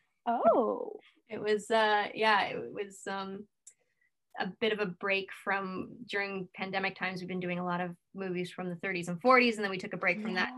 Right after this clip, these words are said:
Speaker 2: and start watching, like, what we're thinking is gonna be the potential Oscar contenders of this year, and then we just, like, I, I don't know, palate cleanser, Sahara.
Speaker 1: Just something
Speaker 2: Re-
Speaker 1: to just, yeah,
Speaker 2: re-
Speaker 1: break it up a
Speaker 2: rebrand
Speaker 1: bit.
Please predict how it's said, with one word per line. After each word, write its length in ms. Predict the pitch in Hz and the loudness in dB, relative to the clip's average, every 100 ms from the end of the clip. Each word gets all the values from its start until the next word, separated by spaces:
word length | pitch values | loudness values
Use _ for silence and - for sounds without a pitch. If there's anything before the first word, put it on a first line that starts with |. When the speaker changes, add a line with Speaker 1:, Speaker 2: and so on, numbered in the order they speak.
| 240 | -12
Speaker 2:
and 80 | 208 | -6
start 140 | - 165 | -2 2
watching, 380 | 175 - 190 | 2 0 -4
like, 260 | 180 175 175 - _ _ - - _ _ _ _ - | -2 -2 -2 -10 _ _ -20 -20 _ _ _ _ -6
what 220 | 190 180 | -2 0
we're 120 | 185 | -2
thinking 460 | 175 214 202 - 202 | -4 -2 -4 -4 -6
is 140 | 196 196 | -4 -4
gonna 200 | 196 185 | -4 -4
be 180 | 190 | -4
the 100 | 196 | -6
potential 640 | 180 220 202 190 202 190 180 | -8 -6 -6 -4 -2 -2 0
Oscar 360 | 160 175 202 | 0 0 -4
contenders 520 | 190 208 202 190 196 190 | -6 -6 -6 -4 -4 -4
of 80 | |
this 180 | 190 190 | -6 -6
year, 320 | 196 196 196 | -2 0 2
and 240 | 170 190 190 | 2 0 -4
then 140 | 190 | -4
we 80 | 180 | -4
just, 280 | 180 180 - | -4 -6 -2
like, 240 | 175 170 _ _ _ _ _ _ _ _ _ - | -2 -2 _ _ _ _ _ _ _ _ _ -2
I, 240 | 202 196 196 | 0 0 0
I 120 | 196 | -2
don't 100 | 185 | -2
know, 140 | 185 185 | -4 -2
palate 300 | 208 185 - | 2 2 0
cleanser, 340 | 180 175 175 | -6 -4 -6
Sahara. 560 | 170 190 190 170 180 - _ - - - - - _ _ - - _ _ - - - - 339 | -8 -2 2 4 4 2 _ -18 -18 -18 -20 -20 _ _ -18 -18 _ _ -20 -18 -20 -6 -2
Speaker 1:
Just 160 | 320 | 2
something 240 | 302 262 285 | 2 6 6
Speaker 2:
Re- 80 | |
Speaker 1:
to 160 | 262 254 | 6 2
just, 220 | 226 233 - | -2 -2 2
yeah, 180 | 190 - _ _ - | 2 2 _ _ 4
Speaker 2:
re- 180 | 254 240 | 8 8
Speaker 1:
break 60 | |
it 80 | 208 | 8
up 100 | - | 6
a 40 | |
Speaker 2:
rebrand 40 | |
Speaker 1:
bit. 100 | 208 | 4